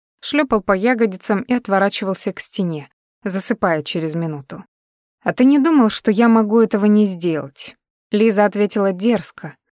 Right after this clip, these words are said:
как можно четче выговаривая каждое сказанное слово. Поднялась на ноги, но, шагнув назад, уперлась в стену. Потому что мужчина был на самом деле огромен и пугал.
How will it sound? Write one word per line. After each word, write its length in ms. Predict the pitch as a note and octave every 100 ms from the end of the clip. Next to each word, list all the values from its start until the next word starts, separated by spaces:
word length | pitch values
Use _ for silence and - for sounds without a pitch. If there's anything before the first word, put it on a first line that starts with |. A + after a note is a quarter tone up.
| _ -
как 160 | A3+
можно 340 | B3 B3+ B3 C4
четче 500 | - F#3+ D#3+ - F3+
выговаривая 600 | E3+ F3+ F3 F3+ E3+ F3
каждое 440 | - G#3 F#3+ F#3+
сказанное 500 | G3 - F3 E3 E3+
слово. 500 | E3 - D#3 C#3+ D#3 - _
Поднялась 520 | - F3+ F#3 F3+ E3 -
на 200 | G#3 F#3+
ноги, 320 | D#3 D3 C#3+ _ _ -
но, 100 | G#3+
шагнув 480 | B3 A3+ B3 C4
назад, 440 | A#3 A3 G#3+ C4 A3+
уперлась 520 | - G3+ F#3 F3+ -
в 60 | -
стену. 540 | - - D3 C#3 C3+ _ _ _ _ _ _
Потому 280 | G3 A3 B3+
что 200 | - A#3
мужчина 440 | A#3 - C4+ A#3
был 180 | G#3+ A3+
на 140 | G#3+ G#3
самом 420 | - A3 G3+ F#3+
деле 300 | G3+ G#3 F#3+
огромен 560 | F3 F#3+ A3+ G#3 F#3
и 60 | F3+
пугал. 480 | F#3 F3 F#3 D3+